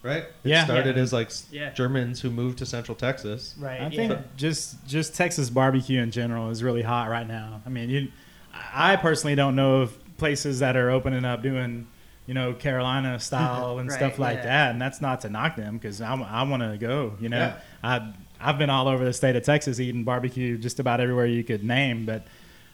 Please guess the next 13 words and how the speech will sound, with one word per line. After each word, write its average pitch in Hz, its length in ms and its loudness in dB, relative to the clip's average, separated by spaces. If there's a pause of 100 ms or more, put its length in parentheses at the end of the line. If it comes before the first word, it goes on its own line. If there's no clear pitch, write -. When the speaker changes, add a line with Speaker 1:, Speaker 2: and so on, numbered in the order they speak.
(120)
Speaker 2:
I 113 60 0
really 127 260 4
wanna 117 240 0
make 113 240 -2
a, 104 200 -2 (460)
you 127 80 -2
know, 127 120 4
a 113 60 2
trip 127 260 2
to 135 80 2
the 120 80 2
Carolinas 117 840 2
and, 107 300 -6